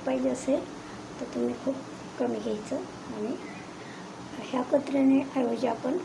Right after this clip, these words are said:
कॉटन पण घालवू शकतो याच्यात. कॉटनचे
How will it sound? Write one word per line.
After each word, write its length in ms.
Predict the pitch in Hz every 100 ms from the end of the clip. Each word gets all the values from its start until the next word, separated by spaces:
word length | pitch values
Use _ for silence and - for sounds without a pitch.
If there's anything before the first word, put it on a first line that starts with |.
| -
कॉटन 320 | - 254 247 226
पण 280 | 226 226 226
घालवू 300 | 220 233 226 208
शकतो 320 | - - -
याच्यात. 300 | 202 196 110 107 107 - - - - - - - - - - -
कॉटनचे 500 | 233 233 233 240 240